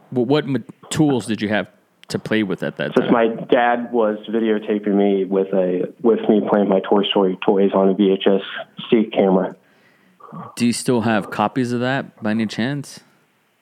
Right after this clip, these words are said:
Speaker 2: Somewhere, yeah.
Speaker 1: Oh, that's gonna go in the documentary that they make about you. So make sure that you
Speaker 2: Heck yeah.
Speaker 1: keep those in pristine condition.
Speaker 2: Thanks,
Speaker 1: And
Speaker 2: man.
Speaker 1: what, what about in, say, elementary, middle school, high school? Like, well, how did you cut your teeth?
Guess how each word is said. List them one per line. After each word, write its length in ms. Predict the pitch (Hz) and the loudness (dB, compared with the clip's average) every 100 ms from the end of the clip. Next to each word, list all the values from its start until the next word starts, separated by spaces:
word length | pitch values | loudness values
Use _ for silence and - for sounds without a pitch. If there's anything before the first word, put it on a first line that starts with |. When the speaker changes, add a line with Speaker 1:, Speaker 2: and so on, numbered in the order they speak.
| _ _ - | _ _ -2
Speaker 2:
Somewhere, 520 | 123 110 98 104 104 - - - | 2 4 2 0 -4 -16 -20 -2
yeah. 360 | 110 101 90 - _ _ - | 0 0 -2 -12 _ _ -4
Speaker 1:
Oh, 120 | 101 | 0
that's 240 | 113 - | -2 -2
gonna 200 | 135 113 | -4 -2
go 200 | 104 107 | 0 0
in 80 | 104 | 0
the 100 | 95 | 0
documentary 640 | 101 98 95 92 107 92 82 | 0 -2 -2 -2 0 0 -2
that 180 | 80 | -4
they 60 | 85 | -4
make 220 | 95 104 | -4 -4
about 300 | 90 85 82 | -2 -2 -2
you. 180 | 78 87 - | -4 -6 -6
So 340 | 98 92 95 - | -4 -4 -4 -4
make 160 | 107 | -4
sure 200 | - 117 | -2 -2
that 160 | 107 101 | -2 -2
you 260 | 101 98 101 | 0 0 -2
Speaker 2:
Heck 160 | 101 | 0
yeah. 220 | 113 104 - - _ - | 0 0 -4 -18 _ -4
Speaker 1:
keep 240 | 131 - | -4 0
those 200 | 117 107 | -2 0
in 120 | 104 | -2
pristine 580 | - 127 - 131 127 117 | -2 -2 -2 -4 -4 -4
condition. 720 | - 104 120 - 98 92 92 - - _ _ _ _ _ _ _ - | -4 -2 -2 -2 -4 -4 -4 -10 -20 _ _ _ _ _ _ _ -2
Speaker 2:
Thanks, 100 | 131 | 0
Speaker 1:
And 340 | 127 127 92 - | 2 0 0 0
Speaker 2:
man. 80 | |
Speaker 1:
what, 180 | 139 143 | -2 0
what 140 | 135 135 | 0 2
about 360 | 127 123 120 | 2 2 2
in, 440 | 113 107 101 101 - | 0 0 0 -2 -6
say, 400 | - 110 104 87 | -2 0 0 -2
elementary, 520 | 110 113 113 - 113 107 | -2 0 0 0 0 2
middle 220 | 107 107 | 0 -2
school, 280 | - 104 92 | -2 -2 0
high 180 | 107 | 0
school? 320 | 107 - 82 71 | -2 -2 -2 -2
Like, 200 | 85 - | -4 -2
well, 100 | 98 | -2
how 100 | 110 | 0
did 180 | 110 98 | -2 -4
you 80 | |
cut 240 | - 107 - | -4 -4 -4
your 100 | 90 | -8
teeth? 380 | - 107 92 | -4 -6 -6